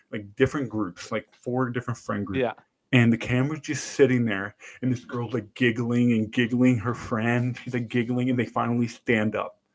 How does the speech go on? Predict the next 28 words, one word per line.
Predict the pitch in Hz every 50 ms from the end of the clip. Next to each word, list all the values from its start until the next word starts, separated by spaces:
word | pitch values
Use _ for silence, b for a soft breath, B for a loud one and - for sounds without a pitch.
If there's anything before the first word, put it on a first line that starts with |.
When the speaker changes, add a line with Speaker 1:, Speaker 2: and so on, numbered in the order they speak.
| b b b
Speaker 1:
I'm | 123 135
just | 143 143 139 -
sitting | - 160 156 147 135
there, | 120 113
like, | 110 107 104
on | 110 110
my | 113 110
phone, | - - - - 110 107 110 110
just | 107 107 - _
watching | - 104 - 110 104 - - 113 113
it | -
or | - -
whatever. | - - - - - 110 - _ _ _ _ _ _ _ _ _ _ _ _ _ _ _ _ _ _ _ _ _
And | - 120 123 123 120 117 113 127 - _ _ _ _ _ _ _ _ -
all | 127 135
of | 131 135
a | -
sudden, | - - 151 143 147
I | 139 127
see | - - - 131
her | 131 127
start | - - 135 113 110
grabbing | 110 117 107 110 - 127
the | 123
bottom | 107 110 107 104 107 117 120 120
of | 113
her | 123 120 110
shirt | - - - 127 120 110 98 -